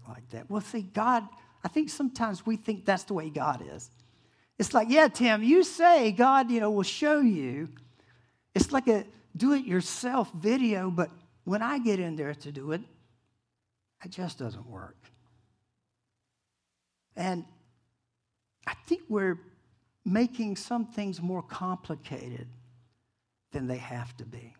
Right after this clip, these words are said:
So I want you to think right now about your past year.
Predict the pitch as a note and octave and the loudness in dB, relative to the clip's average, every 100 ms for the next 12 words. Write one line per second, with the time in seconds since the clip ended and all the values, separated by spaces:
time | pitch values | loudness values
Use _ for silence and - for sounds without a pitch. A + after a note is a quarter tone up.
0 | _ _ _ _ _ _ _ - _ - | _ _ _ _ _ _ _ -20 _ -2
1 | A3+ C4+ A#3+ G3+ - F#3 D3 - D#3+ C#3 | 0 2 2 -2 -2 -8 -8 -2 0 0
2 | C3 D#3+ C#3 C#3 C#3 A2+ - - _ _ | -2 -6 -4 -4 -2 -2 -6 -20 _ _
3 | F3+ D3+ D3+ A#2+ - - B2+ - | -8 -6 -6 -6 -10 -12 -14 -16